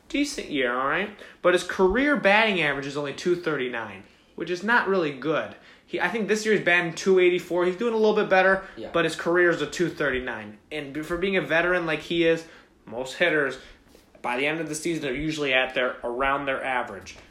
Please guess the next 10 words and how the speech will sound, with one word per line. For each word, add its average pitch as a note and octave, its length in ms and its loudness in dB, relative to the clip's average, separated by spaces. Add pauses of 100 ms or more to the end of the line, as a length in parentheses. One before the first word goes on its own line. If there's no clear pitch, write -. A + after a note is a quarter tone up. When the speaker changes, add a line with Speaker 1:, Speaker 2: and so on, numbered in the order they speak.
(220)
Speaker 1:
They B2 100 -4
might D#3 220 -2
have E3+ 200 0
a E3+ 80 0
great D#3 400 -4
campaign, D3+ 560 -2
but B2 400 -6
that's C3+ 320 -2
not B2 200 -8
typical. G#2 480 -10